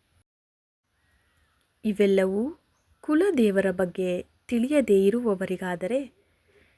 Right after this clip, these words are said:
ಇನ್ನು ಕುಲದೇವರ ಬಗ್ಗೆ ತಿಳಿದುಕೊಂಡವರು ಅವರ ಕುಲದೇವರನ್ನು ಕಡೆಗಣಿಸಬಾರದು.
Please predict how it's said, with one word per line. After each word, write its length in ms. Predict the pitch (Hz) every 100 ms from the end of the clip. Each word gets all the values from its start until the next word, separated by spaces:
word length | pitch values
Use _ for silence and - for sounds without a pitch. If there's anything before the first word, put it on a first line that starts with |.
| _
ಇನ್ನು 240 | 202 190 262 - _ - - _
ಕುಲದೇವರ 800 | - 320 381 349 233 254 320 294 202
ಬಗ್ಗೆ 580 | 196 190 190 185 175 - _ _ -
ತಿಳಿದುಕೊಂಡವರು 880 | 262 285 311 - 202 175 175 226 - _ _ _ _ _ 214
ಅವರ 300 | 196 185 185 180 180 _ -
ಕುಲದೇವರನ್ನು 920 | 262 269 311 208 196 190 185 180 247 - _ _ _ _ _ -
ಕಡೆಗಣಿಸಬಾರದು. 1080 | 311 311 247 196 180 180 180 175 170 180